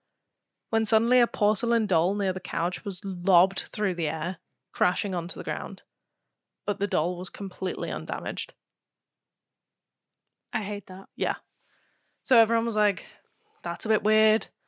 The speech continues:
Speaker 1: Now we've got someone that's not in the immediate family to say, like, 'This definitely happened. I didn't see the kids touch it at all.'" Like, it put a lot to rest.
Speaker 2: Mm-hmm.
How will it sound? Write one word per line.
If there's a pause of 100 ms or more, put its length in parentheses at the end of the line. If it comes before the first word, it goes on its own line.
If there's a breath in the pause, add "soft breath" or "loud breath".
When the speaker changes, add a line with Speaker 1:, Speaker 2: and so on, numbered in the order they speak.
(300)
Speaker 1:
Now
we've
got
someone
that's
not
in
the
immediate
family
to
say,
like, (680)
'This
definitely
happened. (280)
I
didn't
see
the
kids
touch
it
at
all.'" (100)
Like,
it
put
a
lot
to
rest.
Speaker 2:
Mm-hmm.